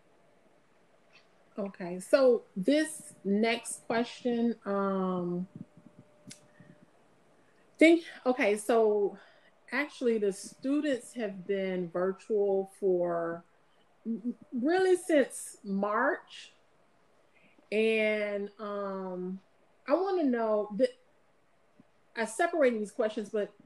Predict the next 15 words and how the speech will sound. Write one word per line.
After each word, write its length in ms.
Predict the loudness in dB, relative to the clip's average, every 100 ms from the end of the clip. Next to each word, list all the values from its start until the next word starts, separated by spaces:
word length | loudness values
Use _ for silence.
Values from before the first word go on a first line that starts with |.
| -10
now 300 | -6 -4 -4
I 100 | -6
think 200 | -6 -6
I'm 140 | -4
gonna 200 | -4 -6
kinda 280 | -8 -8 -8
combine 680 | -8 -6 -4 -2 -2 -2 0
them. 380 | -2 -2 -6 -10 _ _ _ _ _ _ -6
Um, 720 | 0 0 0 0 0 -2 -4 -8 _ _ -20 -20 -20 _ _ _
since 280 | -2 0 2
they've 260 | 2 2
been 420 | 4 4 4 0 -6 _ _ _ _ -16
virtual 680 | -2 0 0 -2 -4 -2
since 440 | -4 -6 -8 -8 -10
March, 580 | -8 -6 -8 -10 -16